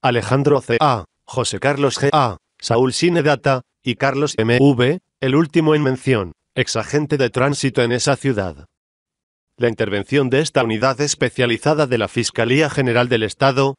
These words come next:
inició el pasado viernes, luego de tener conocimiento del primer caso en el que uno de los afectados, de cincuenta y cinco años, se encontraba en su negocio ubicado en la colonia México sesenta y ocho,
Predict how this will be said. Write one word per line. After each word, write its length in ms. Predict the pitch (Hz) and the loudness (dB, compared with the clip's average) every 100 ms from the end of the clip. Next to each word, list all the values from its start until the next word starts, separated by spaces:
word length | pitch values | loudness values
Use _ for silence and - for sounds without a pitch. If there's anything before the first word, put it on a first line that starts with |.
| _ | _
inició 400 | 127 113 - 139 | 0 0 0 0
el 100 | 151 | 2
pasado 440 | 127 - 147 139 | -2 0 2 2
viernes, 680 | 117 139 120 120 151 - - _ _ | 2 2 2 0 0 -4 -16 _ _
luego 320 | 113 127 117 | 0 2 4
de 120 | 120 | 2
tener 260 | 110 110 110 | 0 -2 -2
conocimiento 680 | 123 117 - 107 139 151 156 | -2 -2 -4 -2 -2 0 0
del 160 | 135 | 0
primer 320 | 117 120 131 | 0 -2 -2
caso 320 | 117 151 151 156 | 0 -2 0 0
en 80 | |
el 120 | 135 113 | 0 0
que 120 | 113 | 2
uno 220 | 143 156 | 2 2
de 100 | 147 | 2
los 160 | 143 143 | 0 -2
afectados, 800 | 139 147 - 156 113 98 90 - _ - | -2 -2 0 0 0 -4 -4 -14 _ -6
de 120 | 120 | -6
cincuenta 380 | 113 110 110 107 | -4 -4 -2 -2
y 60 | |
cinco 340 | 104 139 123 127 | 0 0 2 2
años, 500 | 120 110 123 - - _ | 2 0 -2 -8 -20 _
se 160 | - 147 | -4 -2
encontraba 540 | 120 120 113 131 135 | 0 -2 0 0 2
en 80 | 123 | 0
su 120 | - | 0
negocio 460 | 123 113 165 - 139 | 0 2 0 2 2
ubicado 400 | 117 - 127 120 | 2 0 0 2
en 60 | |
la 100 | 110 | 0
colonia 420 | 107 131 135 139 131 | 0 2 4 4 2
México 440 | 127 139 147 147 | 2 -2 -2 -2
sesenta 400 | 143 131 127 120 | -2 -2 0 0
y 80 | 110 | 0
ocho, 380 | 95 - 87 | -2 -4 -8